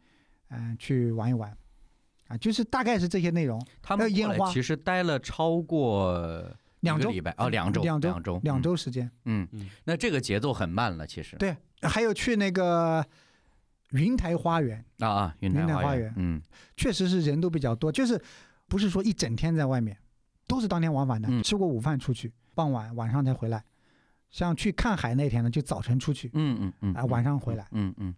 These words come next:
Speaker 1: 就是这样子。
Speaker 2: 如果明年他们还来呢，你就找辉哥当地陪就行了。
Speaker 1: 啊。
Speaker 2: 啊，这样子呢，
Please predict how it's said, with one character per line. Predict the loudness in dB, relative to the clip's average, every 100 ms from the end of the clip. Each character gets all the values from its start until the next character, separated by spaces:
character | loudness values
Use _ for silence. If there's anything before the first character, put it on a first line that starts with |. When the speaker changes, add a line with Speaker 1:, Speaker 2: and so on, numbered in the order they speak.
| _
Speaker 1:
就 | -2
是 | -2
这 | 0
样 | -2 -2
子。 | -4
Speaker 2:
如 | -2
果 | 0
明 | 2 2
年 | 2 2
他 | 0
们 | 0
还 | 0 0
来 | 2 2
呢， | 2
你 | 2 2
就 | 0
找 | 0 -2 -2 -8 _
辉 | -2 0
哥 | 0 0
当 | 0 -2
地 | 0 -2
陪 | 0 -2 0
就 | 0
行 | 0 -4
了。 | -4 -8 _
Speaker 1:
啊。 | -4 -2 -4 -6
Speaker 2:
啊， | -4 -2
这 | 0
样 | 0 0
子 | 0
呢， | 0 0